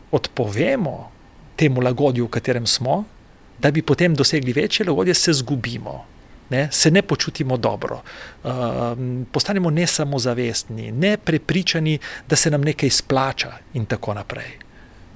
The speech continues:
ne. Eh, smo, ehm, kot ljudje, ki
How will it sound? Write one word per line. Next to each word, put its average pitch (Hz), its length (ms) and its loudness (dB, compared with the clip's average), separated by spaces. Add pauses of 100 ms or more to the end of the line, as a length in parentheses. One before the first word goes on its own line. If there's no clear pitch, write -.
(120)
ne. - 220 -6 (600)
Eh, 131 200 -2
smo, 170 460 2 (420)
ehm, 147 380 -2
kot - 240 -8
ljudje, 175 520 0 (420)
ki 190 320 0